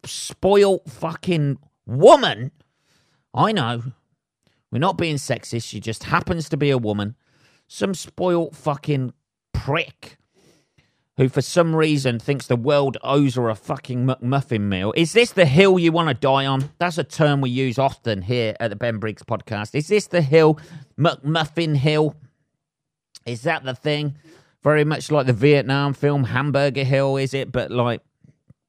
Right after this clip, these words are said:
Mid Sussex Neighbourhood Police Inspector Darren Taylor tweeted, "A call at eleven thirty this morning." Eleven thirty as well.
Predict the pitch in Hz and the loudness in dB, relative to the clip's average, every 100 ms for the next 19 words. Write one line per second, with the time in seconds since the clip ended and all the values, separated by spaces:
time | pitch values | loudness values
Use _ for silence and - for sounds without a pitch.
0 | _ _ _ _ 127 170 - 170 147 139 | _ _ _ _ -4 -4 -2 -4 -2 -4
1 | - 123 123 113 123 113 123 120 127 - | -6 -4 -2 0 0 0 -2 -2 -4 -8
2 | - _ 110 104 - - - _ 101 90 | -18 _ -6 -6 -8 -6 -6 _ -6 -6
3 | - 117 120 120 104 - 127 120 98 98 | -2 -2 -2 -4 -6 -8 -6 -4 -6 -6
4 | - 104 98 98 - _ _ _ _ _ | -6 -6 -6 -10 -14 _ _ _ _ _
5 | _ _ 143 - 165 160 139 120 120 117 | _ _ -6 -2 2 2 2 0 0 -2
6 | 113 120 107 107 - 117 117 98 101 - | 0 0 0 -4 -6 -4 -2 -2 -4 -2
7 | 127 180 175 139 - 156 208 185 90 87 | 0 0 -2 -6 -2 2 4 4 0 -8
8 | 98 - 143 104 | -10 -6 -6 -6